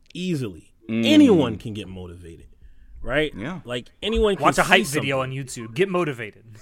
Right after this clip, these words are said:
Speaker 1: And that's simple. But being dedicated to something is a completely different story. Because when you're
Speaker 3: Yeah.
Speaker 1: dedicated to something,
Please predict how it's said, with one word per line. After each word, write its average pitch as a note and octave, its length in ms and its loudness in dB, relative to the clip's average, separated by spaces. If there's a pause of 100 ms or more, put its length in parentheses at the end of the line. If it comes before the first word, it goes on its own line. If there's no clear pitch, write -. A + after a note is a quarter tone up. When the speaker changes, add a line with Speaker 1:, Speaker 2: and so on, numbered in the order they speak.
Speaker 1:
And F3 160 -4
that's G3+ 180 -2
simple. C4 580 -6 (320)
But D3 180 -4
being D#3 420 -2
dedicated D#3 600 -2
to A#2 100 -8
something A2 420 -6
is - 160 -8
a C#3 60 -4
completely D#3+ 640 -8
different A#2+ 360 -8
story. - 320 -20 (320)
Because C#3 260 -6
when C#3 100 -4
you're G3 200 4
Speaker 3:
Yeah. A#2+ 160 -6
Speaker 1:
dedicated D#3+ 680 -2
to G#2 120 -12
something, G2 480 -8